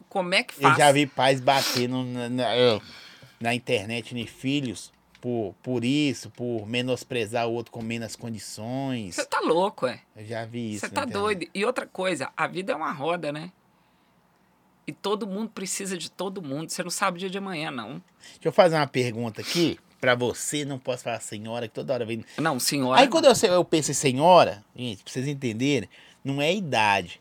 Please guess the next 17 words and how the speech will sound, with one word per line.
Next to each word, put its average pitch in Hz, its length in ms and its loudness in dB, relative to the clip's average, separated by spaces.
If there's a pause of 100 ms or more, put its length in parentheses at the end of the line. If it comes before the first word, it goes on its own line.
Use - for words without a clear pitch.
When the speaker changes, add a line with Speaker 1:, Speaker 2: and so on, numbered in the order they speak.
(140)
Speaker 2:
é 127 120 -6
questão 139 520 -6
de 170 420 -6
colocação 165 640 -8
de 147 100 -10
respeito. 175 440 -8
Você 440 80 -4
sabe - 180 -6
como 113 140 -10
é - 20 -10
que - 80 -18
funciona? 82 400 -12
Speaker 1:
Sim. 233 380 0 (320)
Speaker 2:
Às 254 180 -6
vezes 202 160 2
o 202 60 0
cérebro 175 500 2